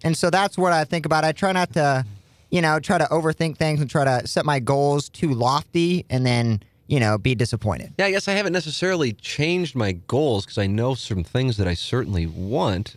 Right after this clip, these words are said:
Speaker 2: that I do think would make me and my family, most importantly, happy. But I guess over the last X amount of years in radio and the fascinating experiences all of us have had,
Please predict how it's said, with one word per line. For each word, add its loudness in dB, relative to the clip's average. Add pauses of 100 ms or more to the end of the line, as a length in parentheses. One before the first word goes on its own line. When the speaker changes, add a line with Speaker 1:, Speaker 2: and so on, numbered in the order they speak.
(100)
Speaker 2:
that 2
I 2
do 0
think -2 (180)
would 0
make 0
me 2
and 0
my -4
family, -2
most -6
importantly, -2
happy. -2 (880)
But 2
I 4
guess 0
over 0
the 0
last 0
X -2
amount 2
of 2
years 2
in 0
radio 2
and -2
the -2
fascinating 0
experiences -2
all 0
of -2
us -2
have -10
had, 0